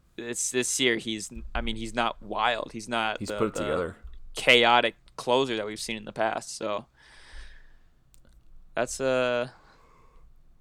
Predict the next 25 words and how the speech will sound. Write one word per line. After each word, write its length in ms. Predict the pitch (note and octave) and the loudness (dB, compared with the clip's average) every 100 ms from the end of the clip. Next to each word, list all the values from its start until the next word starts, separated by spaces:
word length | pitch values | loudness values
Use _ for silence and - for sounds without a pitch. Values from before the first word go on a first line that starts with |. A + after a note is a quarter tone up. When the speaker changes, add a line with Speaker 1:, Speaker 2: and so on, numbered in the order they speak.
| - | -8
Speaker 1:
that's 220 | - B2+ - | 0 0 0
gonna 120 | C3+ | -4
be 60 | A2+ | -2
a 40 | |
fun 200 | A#2+ A2 | 0 -2
matchup 400 | G#2+ G#2 A2 - | -2 -4 -6 -6
for 240 | - G#2+ | -2 -2
whoever 400 | A2+ G2+ G2+ G2 | -2 -4 -4 -8
he 60 | G#2 | -8
faces. 600 | - A2+ - - G#2 - - | -6 -6 -6 -10 -12 -14 -8
Hopefully 320 | - B2 - G#2+ | -2 -2 0 -2
it's 120 | G#2+ | -2
Arraez, 300 | G#2 G2+ - | -4 -4 -6
like 100 | G#2+ | -8
we 100 | G#2+ | -6
said, 220 | - G#2 | -2 -2
a 20 | |
little 360 | G#2+ G#2 G#2 A#2+ - - | -2 -4 -4 -8 -18 -12
old 240 | G#2+ A2 - | -6 -6 -6
school 420 | - G#2 G#2+ C3+ _ _ - | -8 -6 -6 -10 _ _ -12
Speaker 2:
Yeah. 200 | F#2 F2 | -6 -6
Speaker 1:
versus, 400 | G#2+ G#2+ G#2 G#2 | -6 -8 -10 -6
uh, 260 | G2+ G#2+ C#3 - - - _ _ - | -4 -4 -8 -18 -20 -20 _ _ -14
Strikeout 440 | - G#2+ G#2 - | -2 0 0 -4
King. 320 | - G#2 G#2 | -4 -6 -6